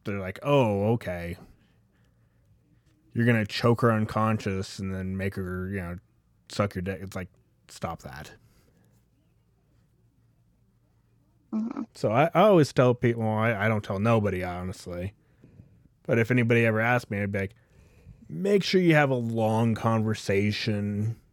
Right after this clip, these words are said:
Speaker 2: About what you want.
Speaker 1: About what you want. What do you expect to get out of this? You know, check in with them.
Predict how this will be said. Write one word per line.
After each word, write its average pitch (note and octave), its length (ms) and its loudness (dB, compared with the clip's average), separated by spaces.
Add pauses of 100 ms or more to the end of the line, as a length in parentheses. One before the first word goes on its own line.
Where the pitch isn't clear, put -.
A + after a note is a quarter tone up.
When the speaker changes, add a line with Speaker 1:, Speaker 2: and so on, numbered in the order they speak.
(640)
Speaker 2:
About G#3 340 -6
what G3 180 -10
you F#3 140 -14
want. F#3 420 -10
Speaker 1:
About A#2+ 240 2
what B2 300 0
you B2+ 80 2
want. A#2 300 -2
What A2+ 140 -2
do A#2 60 -2
you A#2 100 0
expect A#2 400 -2
to A#2+ 60 -2
get A2 220 -2
out A2 220 0
of G#2+ 80 -4
this? G#2+ 560 -4 (1000)
You A#2 120 -8
know, G#2+ 120 -2
check A#2 460 0
in A#2 220 0
with A2+ 180 -2
them. A2 460 -2